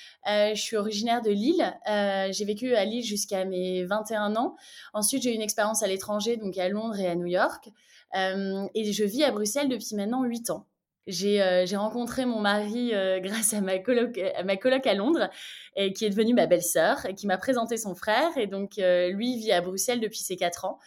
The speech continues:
Donc, j'ai, je l'ai rejoint, de, donc, comme je te le disais, depuis huit ans. Euh, on est mariés depuis quatre ans, donc avec Gauthier, et on a fondé, euh, euh, notre marque, qui est la marque Horta,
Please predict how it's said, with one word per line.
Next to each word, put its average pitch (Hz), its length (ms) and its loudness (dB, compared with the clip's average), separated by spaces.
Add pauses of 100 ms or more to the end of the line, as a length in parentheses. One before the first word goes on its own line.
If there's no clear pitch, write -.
(360)
Donc, 233 160 0
j'ai, 220 320 4
je 196 120 0
l'ai 214 140 4
rejoint, 214 520 0
de, 180 220 -2
donc, 175 280 -8
comme 196 160 -6
je - 80 -10
te 214 80 -8
le 202 40 -4
disais, 202 180 -4
depuis 202 280 -8
huit 180 300 -6
ans. 262 260 0 (480)
Euh, 190 460 0 (100)
on 208 180 0
est 202 120 2
mariés 233 640 2
depuis 185 380 -4
quatre 202 420 -4
ans, 277 180 -2
donc 202 140 -2
avec 180 220 -4
Gauthier, 269 680 0
et 226 80 0
on 220 140 -2
a 220 100 2
fondé, 269 520 4
euh, 226 100 2 (460)
euh, 196 140 2
notre 196 300 -2
marque, 240 300 0
qui - 180 -10
est 190 40 0
la 180 100 0
marque 185 300 -4
Horta, 196 500 0